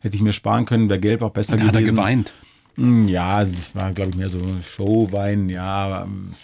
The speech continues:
Speaker 1: weiß ich nicht, ob er wirklich geweint hat. Aber danach gab's bald wieder ein Spiel und dann haben wir uns wieder, äh, wieder auch in die Augen geguckt vorm Spiel. Ja, das war dann wieder so ein versöhnlicher Blick von mir, dass ich sag: „Hey, ich weiß schon, letztes Mal war's ein bisschen, ein bisschen zu hart, heute geht's bei Null los.“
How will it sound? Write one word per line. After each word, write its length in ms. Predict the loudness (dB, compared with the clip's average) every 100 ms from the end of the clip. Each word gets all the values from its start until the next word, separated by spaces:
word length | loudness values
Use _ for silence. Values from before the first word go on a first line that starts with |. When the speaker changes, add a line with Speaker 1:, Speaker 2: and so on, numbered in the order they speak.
| -14
Speaker 1:
weiß 180 | -10 -4
ich 60 | -2
nicht, 100 | -2
ob 60 |
er 100 | -4
wirklich 220 | -4 -6 -8
geweint 360 | -6 -4 -2
hat. 200 | -4 -6 -12 -20 -20 -8
Aber 160 | 0 2
danach 300 | 2 0 0
gab's 220 | -4 -2
bald 200 | -2 0
wieder 140 | 2 2
ein 80 |
Spiel 260 | 0 2 2
und 80 | 4
dann 100 | 2
haben 100 | 2
wir 40 |
uns 140 | 2 0
wieder, 540 | 0 0 -2 -4 -6
äh, 80 | 0
wieder 160 | 2 4
auch 60 |
in 80 | 2
die 80 | 2
Augen 220 | 2 2
geguckt 280 | 2 -2 -2
vorm 220 | -2 -2
Spiel. 340 | -2 0 0 2
Ja, 220 | 0 0
das 160 | -2
war 60 | 0
dann 100 | 2
wieder 180 | 2 2
so 100 | 4
ein 680 | 2 2 -2 -8 -8 -8 -2
versöhnlicher 440 | 2 2 2 0
Blick 240 | 0 0 0
von 200 | 0 2
mir, 280 | 2 2
dass 120 | 0 -2
ich 80 |
sag: 160 | -4 -2
„Hey, 220 | 0 0
ich 100 | 0
weiß 320 | -2 0 0
schon, 160 | 2 2
letztes 220 | 2 2
Mal 140 | 0 0
war's 180 | -2 0
ein 80 |
bisschen, 340 | -2 -2 -2 0
ein 60 | -2
bisschen 280 | -4 -6
zu 160 | -4 -2
hart, 340 | 0 0 0
heute 160 | -2 -2
geht's 160 | -4 -2
bei 120 | 2
Null 180 | 4 4
los.“ 400 | 4 2 -2